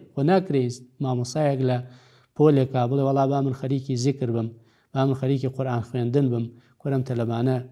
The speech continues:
کەیفی خۆیانە فێرە بن یاخود فێر نابن.» باشترین کردەوە بەلای خوای پەروەردگارەوە ئەو مامۆسا کە لە ناو پۆلەکەیەتی،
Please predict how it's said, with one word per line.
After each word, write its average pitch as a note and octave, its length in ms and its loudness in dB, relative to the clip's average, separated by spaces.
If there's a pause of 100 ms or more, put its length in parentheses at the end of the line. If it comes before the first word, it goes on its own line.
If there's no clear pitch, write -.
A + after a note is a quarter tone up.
(160)
کەیفی C3+ 280 0
خۆیانە B2+ 440 0
فێرە B2 340 -2
بن A2+ 160 -6
یاخود A#2+ 340 -4
فێر A#2+ 240 -4
نابن.» G2 360 -4 (380)
باشترین D3 640 4
کردەوە D3+ 360 2
بەلای B2 260 0
خوای A#2+ 200 -6
پەروەردگارەوە A#2 760 -6
ئەو F#3 120 4
مامۆسا C#3+ 440 2
کە C3 160 -10
لە B2 80 -4
ناو A#2+ 180 -2
پۆلەکەیەتی، A#2 920 -2